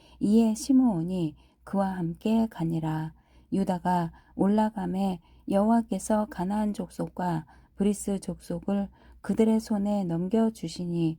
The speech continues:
그들이 베색에서 만 명을 죽이고 또 베색에서 아도니 베색을 만나 그와 싸워서 가나안 족속과 브리스 족속을 죽이니 아도니 베색이 도망하는지라.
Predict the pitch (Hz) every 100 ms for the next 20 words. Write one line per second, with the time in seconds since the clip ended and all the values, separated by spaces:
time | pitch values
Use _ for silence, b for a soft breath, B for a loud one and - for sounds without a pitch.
0 | b b b - 185 190 185 175 165 b
1 | b - 185 - 226 220 170 165 190 185
2 | 160 b b 196 190 208 220 233 247 240
3 | 196 - 165 175 175 165 b b b -
4 | 247 247 247 175 202 233 196 165 185 175
5 | 165 b b b - 175 196 185 180 170
6 | 170 208 208 208 175 180 185 180 170 b
7 | b - - 214 220 220 208 190 180 196
8 | 190 180 - 190 202 226 226 220 175 185
9 | - 185 175 160 b b b 202 202 -
10 | 214 202 - 165 - 196 220 220 - -
11 | 175 170 180 165 b b b b - 190
12 | 220 220 233 196 175 190 170 220 202 165
13 | b b - 208 233 240 220 196 220 220
14 | - 170 160 160